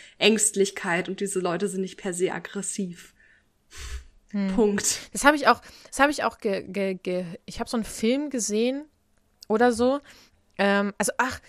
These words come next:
Speaker 2: da, das fällt mir gerade ein. Also es gab hier diesen Film Split.
Speaker 1: Mm, den hab ich
Speaker 2: Ne?
Speaker 1: nicht gesehen, weil ich ganz viel
Speaker 2: Ich
Speaker 1: darüber
Speaker 2: auch nicht.
Speaker 1: gehört hab, wo ich mir gedacht hab, nein, gebe ich mir nicht.
Speaker 2: <laughs> Ich auch nicht. Ich wollte den unbedingt sehen, weil ich mir dachte, oh, es ist ein cooles Thema. Dann hab ich gesehen, dass jemand, der das hat, darüber geredet hat.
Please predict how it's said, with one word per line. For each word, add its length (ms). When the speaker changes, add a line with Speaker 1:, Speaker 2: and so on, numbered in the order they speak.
Speaker 2:
da, 180
das 320
fällt 180
mir 80
gerade 180
ein. 60
Also 160
es 60
gab 160
hier 80
diesen 140
Film 200
Split. 420
Speaker 1:
Mm, 260
den 180
hab 100
ich 80
Speaker 2:
Ne? 60
Speaker 1:
nicht 160
gesehen, 380
weil 140
ich 220
ganz 280
viel 140
Speaker 2:
Ich 80
Speaker 1:
darüber 180
Speaker 2:
auch 80
nicht. 100
Speaker 1:
gehört 160
hab, 160
wo 60
ich 120
mir 80
gedacht 280
hab, 120
nein, 100
gebe 160
ich 80
mir 100
nicht. 240
Speaker 2:
<laughs> 300
Ich 220
auch 160
nicht. 140
Ich 120
wollte 280
den 120
unbedingt 340
sehen, 180
weil 80
ich 80
mir 80
dachte, 260
oh, 60
es 80
ist 120
ein 60
cooles 300
Thema. 180
Dann 80
hab 60
ich 120
gesehen, 280
dass 200
jemand, 340
der 280
das 280
hat, 280
darüber 320
geredet 520
hat. 300